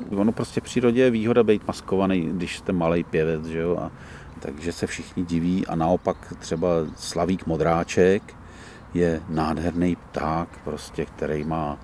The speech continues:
černohnědou hlavičku, nadoční proužek bílý,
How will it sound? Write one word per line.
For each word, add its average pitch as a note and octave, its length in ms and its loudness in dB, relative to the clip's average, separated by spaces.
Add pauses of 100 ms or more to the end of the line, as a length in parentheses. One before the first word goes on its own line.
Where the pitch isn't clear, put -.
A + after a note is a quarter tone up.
černohnědou F2+ 760 2
hlavičku, F2 680 -2
nadoční F2 580 -2
proužek F2+ 540 0
bílý, F2+ 480 -4